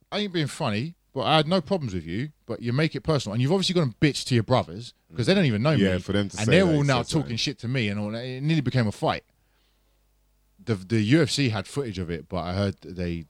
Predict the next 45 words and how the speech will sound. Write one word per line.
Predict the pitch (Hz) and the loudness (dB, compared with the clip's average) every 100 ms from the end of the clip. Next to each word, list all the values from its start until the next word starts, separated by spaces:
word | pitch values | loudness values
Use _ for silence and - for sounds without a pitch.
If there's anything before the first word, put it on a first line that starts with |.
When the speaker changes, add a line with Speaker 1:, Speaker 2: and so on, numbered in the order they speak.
| - | -14
Speaker 1:
they, | 76 80 73 | -12 -10 -8
they | 92 87 | -8 -6
deleted | - 98 95 85 | -4 -2 -2 -6
it | 71 | -14
because | - 90 82 | -14 -12 -10
it | - 95 | -10 -8
would | 92 | -6
have | 87 | -4
made | 90 85 - _ | -4 -6 -12 _
Speaker 2:
It'd | 78 | -10
have | 78 | -4
been | 80 | -4
promoting | - 80 80 73 | -4 0 0 2
Speaker 1:
Yeah, | 80 82 | 2 2
Speaker 2:
you | 82 78 | 4 2
Speaker 1:
yeah, | 73 | 0
Speaker 2:
and | 73 | -4
Speaker 1:
yeah, | 67 | -8
exactly. | 57 85 76 73 | -10 -8 -4 -4
Speaker 2:
maybe | 73 - _ _ _ | -6 -12 _ _ _
Speaker 1:
So, | - 113 107 110 | -6 -2 0 0
um, | 110 104 101 90 _ _ _ _ _ _ _ _ _ _ - | -2 -2 -4 -6 _ _ _ _ _ _ _ _ _ _ -4
yeah, | 139 156 | 2 4
after | 156 - | 4 2
that, | 139 | -2
we | 139 | -2
kinda | 190 185 143 | 0 0 -2
g-, | 131 - | -6 -6
we, | 127 | -4
we | 113 117 | -2 -4
were | 95 | -4
close. | - 139 98 - - | 0 2 0 -8 -10
I | 92 | -8
think | 131 120 - | -8 -8 -10
i-, | |
any, | 110 87 110 113 110 | -8 -6 -2 -2 -2
another | 107 127 123 117 - _ _ _ _ _ _ _ | -2 0 2 2 -2 _ _ _ _ _ _ _
ten | - 120 | -4 -2
seconds, | 110 104 117 120 98 | 0 -2 -2 -4 -2
we | 104 | -2
might | 101 | -2
have | 90 | -6
been | 90 | -8
fighting | - 92 82 | -6 -6 -6
there. | 80 | -12